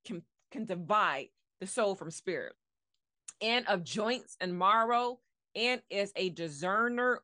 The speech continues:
of the thoughts and intents of the heart. But what we wanna focus on in this passage is that the word of God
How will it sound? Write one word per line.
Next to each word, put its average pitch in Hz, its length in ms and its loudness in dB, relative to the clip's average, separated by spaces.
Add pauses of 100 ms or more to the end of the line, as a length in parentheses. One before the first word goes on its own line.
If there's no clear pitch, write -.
(140)
of 190 380 2
the 160 120 -8 (100)
thoughts 240 360 -2
and 185 160 -10
intents 220 520 -6
of 175 200 0
the 160 100 -2
heart. 156 320 -2 (260)
But 160 80 -2
what 165 200 -2
we 208 120 -2
wanna 240 300 0
focus 233 340 -2
on 208 160 0
in 160 220 -4
this 190 280 -4 (100)
passage 226 560 0 (260)
is 180 180 -2
that 180 220 0
the 170 80 -4
word 185 320 2
of 175 200 -6
God 175 420 2